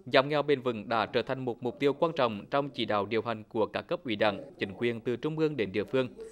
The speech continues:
Các chính sách, dự án thuộc chương trình giảm nghèo đã được triển khai tốt. Bên cạnh đó là sự tham gia đồng hành của nhiều cá nhân, tổ chức, đơn vị thông qua phong trào cả nước chung tay vì người nghèo, không để ai bị bỏ lại phía sau. Song song với những kết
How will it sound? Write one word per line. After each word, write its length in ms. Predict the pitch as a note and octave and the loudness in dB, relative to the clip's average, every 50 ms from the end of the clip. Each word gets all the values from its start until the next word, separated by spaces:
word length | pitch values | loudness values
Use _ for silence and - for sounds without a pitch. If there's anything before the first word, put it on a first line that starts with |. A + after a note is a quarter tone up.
| - - - - - | -16 -20 -18 -8 -2
Các 120 | A#2+ A2+ - | -2 -2 2
chính 120 | - A2 G2+ | 0 -2 0
sách, 160 | - G3 G#3 - - C3+ | 0 -2 -4 -4 -12 -4
dự 120 | B2+ A#2 | 0 2
án 220 | G#2+ G2+ G2+ C3+ E3 - | 2 2 2 -2 -4 -4
thuộc 160 | C#3 A#2+ - - | -4 -4 -2 -2
chương 100 | D#3+ D#3+ | -6 -2
trình 180 | D#3+ D3+ C3+ A#2+ A#2 | -2 -2 -4 0 0
giảm 160 | A2+ G2+ G2+ | 0 0 0
nghèo 280 | A2 A2+ A2+ G#2+ G2+ A2 - | 2 4 4 4 2 0 -4
đã 180 | C3+ A2+ G2+ | -2 0 0
được 180 | A2 A#2 A2+ - - - | 2 0 0 -2 0 0
triển 160 | A#2+ G2 F2+ | -2 -2 0
khai 120 | - A#2 A2+ | -2 -2 2
tốt. 240 | A2+ A#2 - - - _ _ _ _ - - - - - | 2 2 2 0 -6 _ _ _ _ -20 -20 -20 -10 -2
Bên 120 | D#3+ E3+ | -2 2
cạnh 140 | - C#3+ A#2 | 2 2 4
đó 260 | G#2+ G#2 G#2 C3 F#3 F3 | 6 6 6 4 2 -2
là 160 | D#3+ D3 C#3 | -4 -4 -4
sự 160 | B2 - C3 B2 | 0 0 0 0
tham 200 | - D#3+ D#3+ D#3 | 0 -2 -2 0
gia 140 | D#3+ D#3 | 0 0
đồng 180 | D3+ C#3 A2+ A2 | 0 0 -2 -2
hành 220 | A#2+ A#2 A2+ A2 | -2 -4 -6 -6
của 180 | - - A2 G2+ | -4 0 0 0
nhiều 200 | G2+ A2 A#2+ A2+ | 0 0 -4 -4
cá 180 | - - G#2 F2+ | 0 0 0 0
nhân, 260 | F#2+ A#2 C3 C3 C3 | 2 -2 -4 -4 0
tổ 160 | - A#2 F#2 | 0 0 0
chức, 260 | A#2 E3+ F#3 - - | 0 -2 -4 -4 -4
đơn 120 | D3 C#3 A#2+ | -4 -2 2
vị 240 | A#2 A2+ G#2 F#2 - - - - - - | 2 2 2 0 -2 -8 -20 -20 -6 -4
thông 160 | D#3 D#3 D3+ | -4 -2 2
qua 160 | E3 D#3 D3+ | 4 2 2
phong 200 | D3+ D#3+ D3 C#3 | 2 -2 -6 -4
trào 200 | - C#3 B2 A#2 | -2 0 0 0
cả 180 | - - A#2 G2+ | 2 0 -2 0
nước 300 | G2+ A2 C#3 D3+ - - | 0 -2 -2 -2 -2 -2
chung 120 | C#3+ C#3 | -2 -2
tay 180 | C3 C#3+ C#3 C3+ | 2 0 0 0
vì 160 | C3 B2 G#2+ | 0 -2 -4
người 160 | G#2+ G#2+ G2+ | -2 -2 -2
nghèo, 260 | G2+ G#2+ G#2+ G2+ F#2+ - - - - - | 2 4 4 4 4 0 -8 -20 -16 -16
không 220 | - - E3+ E3+ | -4 -2 -2 0
để 80 | D3+ B2+ | 2 2
ai 140 | B2+ C3+ C#3 | 2 2 0
bị 160 | C3+ A#2+ G#2+ | -2 -2 0
bỏ 140 | G#2 G#2 G2+ | 0 0 0
lại 140 | G2+ G2 F2+ | 0 -2 -4
phía 140 | - G2 | -4 -6
sau. 200 | F#2 - A#2 A2+ - - - - - - - - - - - - - - | 0 2 0 0 0 -6 -20 -20 -20 -20 -20 -20 -20 -20 -20 -20 -16 -2
Song 140 | - F#3 F#3 | 0 0 2
song 140 | G3+ F#3+ F3 | 2 0 2
với 100 | D#3+ C3+ | 0 -2
những 160 | A#2+ G2+ F#2 | -2 -4 0
kết 120 | - G#2 | -2 -2